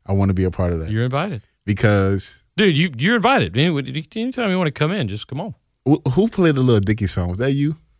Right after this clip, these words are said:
Speaker 2: Yeah. Yeah, yeah. Yeah. J-, the look on Jay Walker's face was, was worth it all.
Speaker 1: I, I, I just think he doesn't understand.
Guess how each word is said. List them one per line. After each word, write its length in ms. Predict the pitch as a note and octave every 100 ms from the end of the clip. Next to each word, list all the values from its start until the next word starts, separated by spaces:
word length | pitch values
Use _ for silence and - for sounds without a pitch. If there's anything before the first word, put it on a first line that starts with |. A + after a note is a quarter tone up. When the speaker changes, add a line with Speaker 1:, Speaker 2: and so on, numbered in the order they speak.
| _ _ _ _ _
Speaker 2:
Yeah. 280 | - F#2+ E2+ A2 _ _ _ _ _
Yeah, 200 | - A2
yeah. 280 | G#2 G2+ F#2+ D#2 _ _ _ _ _ _ -
Yeah. 380 | D#3 F3 C3+ - _ _ _ _ - - A2+
J-, 160 | C#3+
the 140 | D3+ D#3
look 300 | C3+ E3+ E3+
on 160 | E3 D3
Jay 180 | D3+
Walker's 440 | C#3+ C3+ C3+ B2+ A#2+
face 420 | C3+ A#2+ A2+ -
was, 420 | G#2+ F#2 - - A2+
was 220 | G#2 F#2+
worth 300 | G2 F#2+ F#2+
it 100 | F2
all. 300 | F2+ F2 F2+ _ -
Speaker 1:
I, 300 | D#2+ - D2 _
I, 100 | - - -
I 60 |
just 200 | A#2 A2
think 140 | G#2+ G2
he 100 | G#2+
doesn't 380 | G2 F#2 F2
understand. 640 | F2 E2 - - F2+ E2